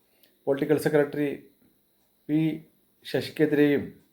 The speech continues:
additional director general of police law and order എം ആർ അജിത് കുമാറിനെതിരെയും ഒരു ഡിപ്പാർട്ട്മെന്റൽ നടപടിയോ ക്രിമിനൽ നടപടിയോ അതല്ല ലീഗൽ നടപടിയോ എടുക്കാൻ തയ്യാറാകുന്നില്ല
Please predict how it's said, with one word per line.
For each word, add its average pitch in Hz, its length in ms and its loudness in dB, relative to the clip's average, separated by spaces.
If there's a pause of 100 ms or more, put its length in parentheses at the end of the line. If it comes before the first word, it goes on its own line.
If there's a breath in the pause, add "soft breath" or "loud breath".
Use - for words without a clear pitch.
(480)
additional 147 440 0
director 143 420 4
general 143 380 0
of 135 100 2 (140)
police 143 400 -2
law 143 160 6
and 147 160 4
order 143 260 6 (720)
എം 139 180 -4
ആർ 143 120 2 (240)
അജിത് 147 280 -4
കുമാറിനെതിരെയും 147 880 2 (760)
ഒരു 139 120 -2
ഡിപ്പാർട്ട്മെന്റൽ 147 680 2 (480)
നടപടിയോ 143 480 2 (460)
ക്രിമിനൽ 151 300 0
നടപടിയോ 147 500 2 (1080)
അതല്ല 143 280 2 (880)
ലീഗൽ 151 320 2
നടപടിയോ 143 480 4 (800)
എടുക്കാൻ 151 320 6 (100)
തയ്യാറാകുന്നില്ല 151 600 4